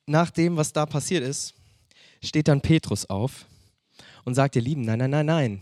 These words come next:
die sind nicht betrunken.“ Hier erfüllt sich das, was der Prophet Joel schon vorhergesagt hat. Der Heilige Geist wird über alle Menschen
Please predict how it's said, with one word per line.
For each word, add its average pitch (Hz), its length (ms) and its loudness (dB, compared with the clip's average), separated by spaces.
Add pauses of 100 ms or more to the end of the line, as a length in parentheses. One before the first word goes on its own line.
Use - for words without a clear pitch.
die 113 100 -4
sind 143 280 0
nicht 113 220 -4
betrunken.“ 101 500 -4 (800)
Hier 185 180 2
erfüllt 156 380 2
sich 139 160 -6
das, 135 240 -2
was 123 100 -4
der 120 140 -2
Prophet 113 440 -4
Joel 110 300 -2
schon 107 220 -6
vorhergesagt 107 800 -4
hat. 110 260 -8 (400)
Der 113 200 -2
Heilige 123 300 0
Geist 123 440 0
wird 117 240 2
über 110 340 -2
alle 131 400 0 (120)
Menschen 117 560 -2